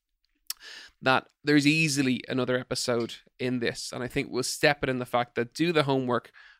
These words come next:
from, uh, today's show, and we'll come back with Jerry in a couple of weeks' time, and we'll build on this, and we'll, we'll, we'll, we'll,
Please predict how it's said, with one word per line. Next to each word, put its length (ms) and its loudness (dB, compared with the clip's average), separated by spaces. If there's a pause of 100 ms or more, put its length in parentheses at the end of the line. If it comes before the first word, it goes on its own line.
from, 320 -2
uh, 120 -4
today's 500 -4
show, 320 2
and 140 -2
we'll 100 0
come 220 -6
back 200 -6
with 120 -2
Jerry 320 -2
in 60 -4
a 40 -6
couple 260 -6
of 60 -4
weeks' 220 -8
time, 300 -4
and 140 -4
we'll 160 0
build 380 2
on 200 -2
this, 300 -4
and 120 -6
we'll, 200 -4
we'll, 140 -4
we'll, 200 -4
we'll, 140 -2